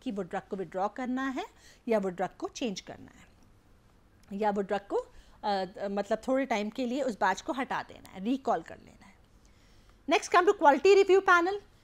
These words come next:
It's constituted to review quality, causality assessment and completeness of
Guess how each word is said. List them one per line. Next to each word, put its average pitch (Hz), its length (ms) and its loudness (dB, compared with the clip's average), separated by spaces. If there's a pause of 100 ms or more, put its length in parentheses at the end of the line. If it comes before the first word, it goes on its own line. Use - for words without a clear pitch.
(120)
It's - 200 2
constituted 370 500 2
to 339 60 2 (100)
review 262 160 -2 (100)
quality, 320 680 0 (120)
causality 285 480 0
assessment 320 400 -6
and 294 160 -2
completeness 285 580 -4
of 311 160 2